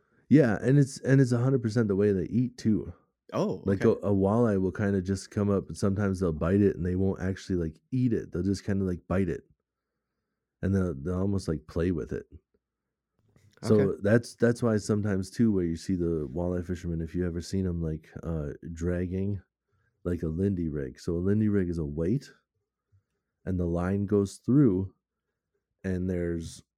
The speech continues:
Speaker 1: a, like, a hook. And there's a different, you know, you could set 'em up a different way, a bunch of different ways, but there's, like, a leech or a minnow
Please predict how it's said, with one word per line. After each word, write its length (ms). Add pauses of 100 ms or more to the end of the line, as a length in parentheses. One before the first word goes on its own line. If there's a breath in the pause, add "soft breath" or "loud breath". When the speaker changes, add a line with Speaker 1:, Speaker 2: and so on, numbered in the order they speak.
(320)
Speaker 1:
a, 340
like, 220
a 60
hook. 440 (340)
And 320
there's 220
a 60
different, 420 (120)
you 100
know, 240 (140)
you 100
could 140
set 120
'em 100
up 140
a 40
different 320
way, 240
a 120
bunch 220
of 60
different 240
ways, 260
but 220
there's, 220
like, 160
a 40
leech 440
or 100
a 60
minnow 440